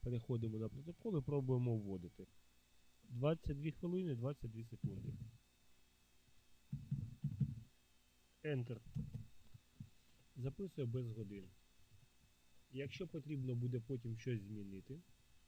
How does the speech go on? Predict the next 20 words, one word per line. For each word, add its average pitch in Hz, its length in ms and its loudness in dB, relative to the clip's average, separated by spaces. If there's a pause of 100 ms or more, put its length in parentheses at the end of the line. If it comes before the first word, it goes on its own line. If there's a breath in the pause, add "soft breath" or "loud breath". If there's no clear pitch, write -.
(300)
і 123 100 -4
потрібно 120 400 2
буде 123 200 4
в 120 80 4
годинах, 127 380 0
просто 220 380 -4
додаємо 139 760 0 (720)
H 190 380 0 (120)
години 160 540 0
і 202 100 -6
двокрапку. 107 680 -4 (4000)
Якщо 123 360 2
потрібно 175 440 0
зробити, 127 800 2
е, 104 760 0 (680)
введення 123 560 4
часу 117 380 0
в 120 160 2
інших - 240 -2
протоколах, 156 840 -8